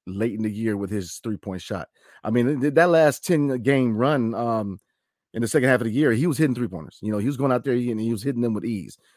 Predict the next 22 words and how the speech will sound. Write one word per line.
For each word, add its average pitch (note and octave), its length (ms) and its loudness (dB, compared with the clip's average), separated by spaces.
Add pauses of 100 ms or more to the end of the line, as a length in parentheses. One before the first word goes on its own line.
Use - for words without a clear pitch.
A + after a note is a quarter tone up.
(100)
So, E3+ 140 2
you D3+ 180 4
know, A3 80 4
he's G#3+ 220 2
got C4 220 4
a - 20 6
little B3 220 4
bit A3 100 4
of F#3 180 4
<laughs> - 400 -4
tools A3 360 0
in F3 40 4
his D#3 120 2
offensive C#3+ 400 4
tool G3 180 0
bag. F#2+ 220 -2
You A2+ 60 -2
know, A#2 80 0
he's C3+ 120 -2
not D#3+ 160 2
just C#3 220 -8
a A#2 100 0